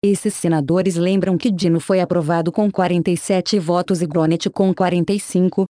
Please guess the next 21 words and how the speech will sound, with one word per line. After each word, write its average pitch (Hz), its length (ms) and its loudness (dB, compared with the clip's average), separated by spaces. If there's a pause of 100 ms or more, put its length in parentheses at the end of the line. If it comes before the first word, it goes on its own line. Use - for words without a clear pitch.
números 208 380 2
que - 100 -2
refletem 180 540 0
claramente 175 640 2
o 208 40 2
humor 160 280 2
político 196 540 0
atual. 135 420 0 (360)
Para 175 200 2
parlamentares 180 840 0
experientes, 190 760 0 (200)
o 190 80 2
episódio 180 540 0
expôs 185 420 0
um 196 100 2
enfraquecimento 165 920 0
da 170 140 2
articulação 175 720 0
política 190 580 0
do 170 80 -2
governo, 156 560 0